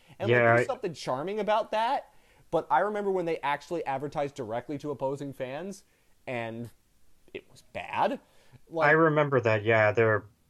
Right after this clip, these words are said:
Speaker 2: the promotion for, like, Montreal fans in Florida.
Speaker 1: They always show
Speaker 2: Yeah.
Speaker 1: up no matter what. And now, I've always said, like, if you're a Panthers fan,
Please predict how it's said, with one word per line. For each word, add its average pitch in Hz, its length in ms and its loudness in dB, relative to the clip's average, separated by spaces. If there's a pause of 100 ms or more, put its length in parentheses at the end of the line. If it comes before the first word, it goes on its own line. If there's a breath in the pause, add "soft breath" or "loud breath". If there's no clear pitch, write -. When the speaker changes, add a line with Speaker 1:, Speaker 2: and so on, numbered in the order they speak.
(300)
Speaker 2:
the 120 100 4
promotion 117 720 2
for, 101 260 2
like, 95 140 2
Montreal 95 540 2
fans 87 420 -2
in 87 320 -4
Florida. 92 500 4
Speaker 1:
They - 180 -12
always 208 400 0
show - 80 0
Speaker 2:
Yeah. 87 260 2
Speaker 1:
up 160 120 -10
no 156 220 -4
matter 139 360 -4
what. 117 420 -8
And 156 160 -10
now, 175 280 -4
I've 254 220 0
always 202 320 -2
said, 147 240 -4
like, 120 180 -8
if 127 120 -12
you're 220 120 -4
a 240 40 -6
Panthers 151 480 -10
fan, 196 340 -6